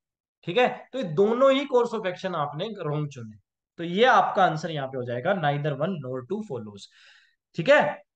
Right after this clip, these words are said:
ना तो वन, ना, ना ही दो अनुसरण करता है, दोनों ही अनुसरण नहीं करेंगे ऐसी situation में। आपको बराबर की टक्कर देनी पड़ेगी, आपको ball pens को भी, मतलब कि उसकी आपको, आ,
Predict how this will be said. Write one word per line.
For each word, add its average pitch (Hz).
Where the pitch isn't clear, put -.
ना 180
तो 214
वन, 214
ना, 185
ना 165
ही 170
दो 208
अनुसरण 170
करता 131
है, 175
दोनों 175
ही 190
अनुसरण 160
नहीं 127
करेंगे 113
ऐसी 180
situation 120
में। 113
आपको 160
बराबर 180
की 196
टक्कर 190
देनी 185
पड़ेगी, 185
आपको 196
ball 185
pens 196
को 196
भी, 214
मतलब 175
कि 214
उसकी 208
आपको, 160
आ, 170